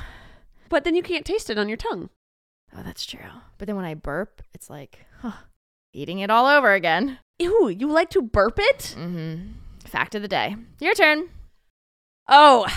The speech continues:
Speaker 1: <sighs> I need a, I need a, okay, fact of the day. Fact of the day. Fact of the day.
Speaker 2: Mm-hmm. This is
Speaker 1: Mm.
Speaker 2: good, I can tell.
Speaker 1: Oh, yeah.
Speaker 2: Oh, it's brewing.
Speaker 1: I,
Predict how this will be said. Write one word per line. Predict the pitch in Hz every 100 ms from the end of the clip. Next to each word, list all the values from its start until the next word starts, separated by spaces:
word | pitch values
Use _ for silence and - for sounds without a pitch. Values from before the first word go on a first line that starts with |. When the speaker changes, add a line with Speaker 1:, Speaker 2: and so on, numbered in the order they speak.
| -
Speaker 1:
<sighs> | - -
I | 269
need | 302 294
a, | 262 208
I | 240
need | 302
a, | 277
okay, | 220 202
fact | 175 233 233 262
of |
the | 220
day. | 214 185 - _ _ -
Fact | 330 392
of | 415
the |
day. | 302 254 254 - _ _
Fact | 320 285 -
of | 214
the |
day. | 220 170 190 - -
Speaker 2:
Mm-hmm. | 196 175 190 220 _ _ _
This | 262 302 302 311 302
is | 302
Speaker 1:
Mm. |
Speaker 2:
good, | 302 143 -
I |
can | - 175
tell. | 170 139 196
Speaker 1:
Oh, | 208 202
yeah. | 185 175 147 -
Speaker 2:
Oh, | 101
it's | 131
brewing. | - 131 113 120
Speaker 1:
I, | - 196 208 208 202 202